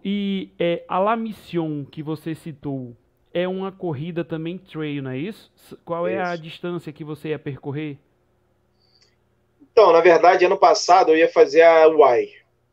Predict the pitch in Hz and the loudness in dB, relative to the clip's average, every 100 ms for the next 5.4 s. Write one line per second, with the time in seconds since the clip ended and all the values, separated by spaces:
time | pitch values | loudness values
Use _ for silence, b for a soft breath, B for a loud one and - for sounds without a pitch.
0 | _ 101 123 139 _ _ _ _ _ 120 | _ -14 -14 -14 _ _ _ _ _ -10
1 | 131 - 156 139 127 120 127 131 131 139 | 0 4 4 4 0 0 4 6 6 6
2 | - - 135 143 131 151 143 139 156 - | 2 0 0 2 2 4 6 6 4 2
3 | 151 139 139 135 135 151 139 135 143 175 | -2 2 2 2 0 2 4 6 4 4
4 | 180 151 147 165 156 - 190 247 147 113 | 0 2 4 6 4 2 2 4 4 4
5 | 104 131 160 | -2 -4 -4